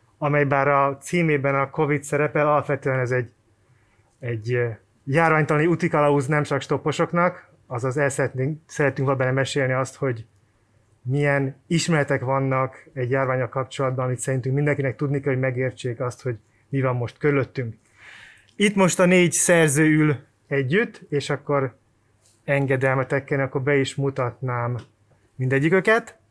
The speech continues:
Rózsa Lajos, professzor úr, te, ö, evolúcióbiológus és parazitológusnak tartod magadat, vagy bár ugye madarászként is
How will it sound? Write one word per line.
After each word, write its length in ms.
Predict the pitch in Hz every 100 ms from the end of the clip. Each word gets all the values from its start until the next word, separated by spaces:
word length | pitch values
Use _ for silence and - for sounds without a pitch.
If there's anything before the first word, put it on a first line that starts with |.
| _ _ _ _ _ _ _ _ _ _ _ -
Rózsa 260 | 147 151 139
Lajos, 520 | 131 160 214 - - - _ _
professzor 520 | 135 - 156 - 190
úr, 240 | 208 208 - _ - - - - - _ - _ - - - _ _
te, 400 | - 165 156 143 - - _ _ _ - - -
ö, 320 | - 147 143 143 143
evolúcióbiológus 680 | 190 202 202 208 175 170
és 120 | 165 -
parazitológusnak 1800 | 156 151 151 175 175 185 - - - _ _ _ _ _ _ - 151 -
tartod 320 | 160 156 160
magadat, 300 | 151 170 170
vagy 260 | 170 175 160
bár 200 | 151 156
ugye 280 | 151 151 147 - - - - - _ 175
madarászként 840 | 185 147 147 139 135 - 143 139
is 320 | 147 135 -